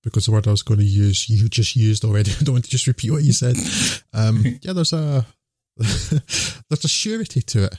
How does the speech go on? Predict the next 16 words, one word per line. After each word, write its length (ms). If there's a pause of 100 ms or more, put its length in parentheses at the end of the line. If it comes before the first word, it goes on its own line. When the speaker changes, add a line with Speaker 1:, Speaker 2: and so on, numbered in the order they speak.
Speaker 1:
I 60
think. 440 (180)
But, 220 (320)
so 120
maybe 300
then 260
the 100
issue 240
is, 220
comes 300
down 300
to 240
the 100
screenplay, 520 (200)
but 140
it's, 520